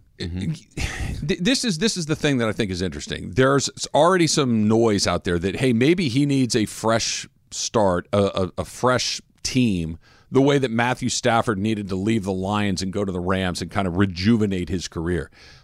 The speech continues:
I don't quite see it like that because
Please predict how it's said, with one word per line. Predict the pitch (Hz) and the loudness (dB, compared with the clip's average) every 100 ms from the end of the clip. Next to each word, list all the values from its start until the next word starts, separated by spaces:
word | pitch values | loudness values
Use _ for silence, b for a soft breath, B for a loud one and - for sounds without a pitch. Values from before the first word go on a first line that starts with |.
| B | B
I | 190 | -2
don't | 262 - - | -2 -6 -16
quite | - 202 208 - | -4 -2 -2 -2
see | - - 233 | 0 2 2
it | 170 | 0
like | 90 85 - | 0 -2 0
that | 85 78 | -2 0
because | 147 151 185 | -2 2 2